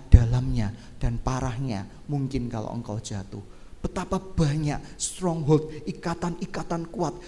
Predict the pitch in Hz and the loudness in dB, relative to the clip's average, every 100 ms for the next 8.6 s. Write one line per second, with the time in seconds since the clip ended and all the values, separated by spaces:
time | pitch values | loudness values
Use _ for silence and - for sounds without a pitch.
0 | - 165 170 156 151 - - 196 202 214 | -8 -2 -2 -2 -6 -6 0 0 2 -2
1 | 170 165 156 139 - 143 - 139 123 107 | -2 -2 -4 -2 2 2 2 -6 -6 -10
2 | 117 - - - - - - - - - | -12 -18 -20 -20 -20 -20 -20 -20 -8 -2
3 | - 240 190 - 170 - 151 190 185 - | 0 2 0 0 -4 -4 -4 -4 -4 -4
4 | 196 196 165 - - - - - - - | -4 -2 -4 -6 -16 -20 -20 -20 -20 -18
5 | - 196 208 202 196 170 - - 117 - | 0 4 4 4 4 4 4 -2 -4 -6
6 | - - - - - 196 - - - - | -16 -20 -20 -20 -8 -6 -6 -8 -14 -18
7 | - - - - - - - - - 131 | -20 -20 -20 -20 -20 -20 -20 -16 -6 -2
8 | 135 160 196 175 123 | 0 2 2 0 -4